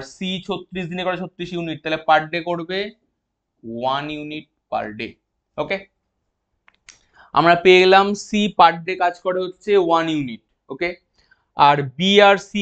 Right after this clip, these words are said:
করে হচ্ছে three unit, তাহলে বি আর সি এর কাজ থেকে আমি যদি সি এর কাজটাকে বাদ দিয়ে দিই, কার কাজ পড়ে থাকবে? নিশ্চয়ই বি এর কাজ পড়ে থাকবে।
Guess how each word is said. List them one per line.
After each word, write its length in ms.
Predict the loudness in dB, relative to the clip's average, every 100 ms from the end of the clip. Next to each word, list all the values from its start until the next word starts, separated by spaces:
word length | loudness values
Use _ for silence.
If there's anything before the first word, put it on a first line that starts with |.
| 4
করে 160 | 4 6
হচ্ছে 280 | 2 -2 -6 -6 -4
three 200 | -4 -2 -2
unit, 220 | -6 -10 _ _ _ _ _
তাহলে 200 | 2 4 4 0
বি 140 | 0 4 6
আর 80 | 6 4
সি 120 | 0 2
এর 60 | 4 4
কাজ 140 | 2 2
থেকে 120 | -2
আমি 100 | 0
যদি 100 | -2 -2
সি 60 | 2
এর 60 | 2 2
কাজটাকে 300 | -2 -4 2 2
বাদ 120 | 2 0
দিয়ে 160 | -2 -2
দিই, 120 | -2 -2
কার 100 | 0
কাজ 80 | 0 -4
পড়ে 120 | -6
থাকবে? 280 | -6 -4 -6 -6 _ _ _ _ -12
নিশ্চয়ই 320 | -6 -4 -4 -4
বি 80 | -4
এর 60 | -2 -2
কাজ 100 | -2 -4
পড়ে 140 | -10 -8
থাকবে। 280 | -8 -10